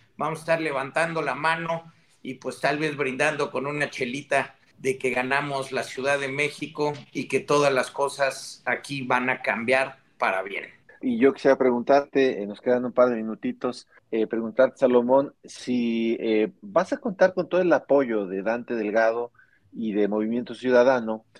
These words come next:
Speaker 2: En una de esas, eh, Dante da, da sorpresas, ¿no? Pero, ¿te sientes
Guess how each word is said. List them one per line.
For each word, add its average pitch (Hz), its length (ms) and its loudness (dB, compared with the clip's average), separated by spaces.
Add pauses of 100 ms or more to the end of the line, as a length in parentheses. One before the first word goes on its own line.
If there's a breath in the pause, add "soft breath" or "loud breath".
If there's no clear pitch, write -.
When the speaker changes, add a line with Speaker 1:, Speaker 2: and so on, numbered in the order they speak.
(260 soft breath)
Speaker 2:
En 90 140 -10
una 127 120 4
de 127 120 6
esas, - 400 -6 (200)
eh, 95 60 -16 (300)
Dante 110 480 -6 (400)
da, 101 260 0
da 107 160 2
sorpresas, 113 640 -6
¿no? 120 280 -6 (100)
Pero, 131 340 4 (180)
¿te 147 120 2
sientes 196 580 -2